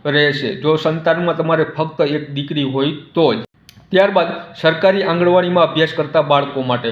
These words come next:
જો તમે સર-, તમારું બાળક આંગણવાડીમાં ઓછામાં ઓછા બે વર્ષ અભ્યાસ કર્યું હોય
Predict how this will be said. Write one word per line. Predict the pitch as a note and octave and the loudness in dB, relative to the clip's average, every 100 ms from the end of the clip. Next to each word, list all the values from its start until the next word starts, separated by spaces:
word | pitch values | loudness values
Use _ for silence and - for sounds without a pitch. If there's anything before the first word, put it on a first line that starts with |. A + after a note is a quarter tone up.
| - - - | -8 -14 -4
જો | D#3 F3 | 2 2
તમે | F#3 F#3+ G3 | 2 2 2
સર-, | F#3+ F3+ D#3 | 2 2 0
તમારું | D3 D#3+ E3 E3 | -4 0 0 2
બાળક | D#3+ D#3+ D3+ - - - _ - | 2 2 0 -6 -16 -20 _ 0
આંગણવાડીમાં | D#3 E3 D#3+ E3 E3 E3 | 4 4 4 0 0 2
ઓછામાં | D#3 D#3 D#3 D#3 | 2 2 0 0
ઓછા | D#3 D3+ D3 | -2 0 0
બે | D3 D3 | 2 2
વર્ષ | D#3 D3+ | 2 0
અભ્યાસ | D3 C#3+ D3+ D3+ | -4 0 0 0
કર્યું | F3+ G#3+ G3+ | 2 2 4
હોય | D#3 C3 | 2 0